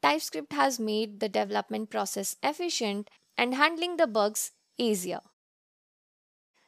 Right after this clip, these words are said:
So this was all about using types in TypeScript. Let us now move further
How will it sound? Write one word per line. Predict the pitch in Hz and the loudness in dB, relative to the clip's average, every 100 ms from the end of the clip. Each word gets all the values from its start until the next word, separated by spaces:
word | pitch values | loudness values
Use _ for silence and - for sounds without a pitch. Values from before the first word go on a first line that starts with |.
| _ | _
So | - 240 | -6 0
this | 240 330 | 0 2
was | 370 359 | 2 2
all | 285 285 | 2 2
about | 247 254 254 | 2 2 2
using | 233 214 220 233 | -4 -4 -2 -4
types | 226 262 247 254 - - | 4 4 4 0 -8 -4
in | 214 220 | -4 2
TypeScript. | 214 180 - - 170 - - _ _ _ _ _ _ _ _ _ | 4 4 -2 -8 -12 -14 -20 _ _ _ _ _ _ _ _ _
Let | 254 302 | 2 4
us | 392 349 | 2 2
now | 262 240 | 4 4
move | 262 220 233 233 - _ | 2 -2 -2 -6 -14 _
further | - 302 294 247 247 254 | -4 0 2 4 2 2